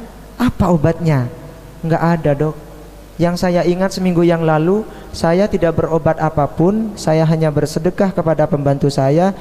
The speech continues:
yang saya pulangkan dan saya kembalikan lagi kepada Indonesia untuk merawat anaknya." Allahumma sholli ala Muhammad. Penyakit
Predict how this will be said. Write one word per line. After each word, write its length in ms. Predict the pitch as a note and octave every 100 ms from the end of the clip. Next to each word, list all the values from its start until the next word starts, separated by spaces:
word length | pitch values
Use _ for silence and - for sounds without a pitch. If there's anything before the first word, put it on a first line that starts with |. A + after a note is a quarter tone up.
| - -
yang 160 | D#3 D3
saya 240 | D3+ D3+
pulangkan 560 | D#3 D3 D#3 F3+ F3 D#3
dan 160 | D3
saya 160 | D3 C#3+
kembalikan 560 | D3 C#3 D3 D3 C3+
lagi 320 | C#3+ C#3+ C3+ B2+
kepada 320 | - B2+ B2
Indonesia 640 | B2 A#2+ A#2 A2+ E3 F3 E3+ - -
untuk 320 | C#3+ C#3+ C3
merawat 400 | B2 B2 B2 B2
anaknya." 560 | B2 A#2 A2+ A#2+ G#2+
Allahumma 320 | A#2 D#3 B2 A2+
sholli 160 | A#2
ala 320 | A2+ A2 G#2+
Muhammad. 400 | G#2 - G2+ F#2+ - - - - - - - - - - - - - - - -
Penyakit 480 | A#3+ C4+ B3+ D4+